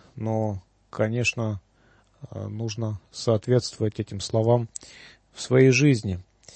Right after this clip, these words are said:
Иначе эта молитва будет, ну, <laughs> ну, вот такой, как, как у фарисея, иметь такую же цену. «Боже, благодарю Тебя». Так, прекрасно. Дальше. «Что я не таков, как прочие люди». Вот как он хватил.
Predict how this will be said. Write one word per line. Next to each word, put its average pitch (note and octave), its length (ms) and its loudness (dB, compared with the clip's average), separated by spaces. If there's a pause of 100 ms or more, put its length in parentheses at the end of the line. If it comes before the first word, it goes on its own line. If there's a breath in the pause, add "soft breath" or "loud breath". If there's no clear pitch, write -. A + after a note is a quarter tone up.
(220 soft breath)
Иначе B2 400 4
эта B2 120 4
молитва A#2+ 440 2
будет, A2 460 -2 (340 soft breath)
ну, C#3+ 160 -2
<laughs> F#2 60 -8
ну, A#2 120 -2
вот C3 240 -2
такой, A#2 400 2
как, - 380 -6 (100)
как - 220 -8
у - 20 -6
фарисея, A#2 680 0
иметь A2+ 220 -2
такую A2+ 300 -4
же G#2+ 80 -6
цену. G2 400 -8 (440)
«Боже, F3+ 300 6
благодарю C3 480 4
Тебя». G#2 240 -10
Так, - 200 -10
прекрасно. A#2+ 600 4
Дальше. B2+ 420 4 (400 loud breath)
«Что - 220 4
я G#3+ 160 10
не G#3+ 100 4
таков, G3+ 320 8
как - 220 -8
прочие D#3+ 440 8
люди». C3+ 360 6
Вот F3+ 260 4
как E3 240 4
он D3 80 4
хватил. A#2 680 4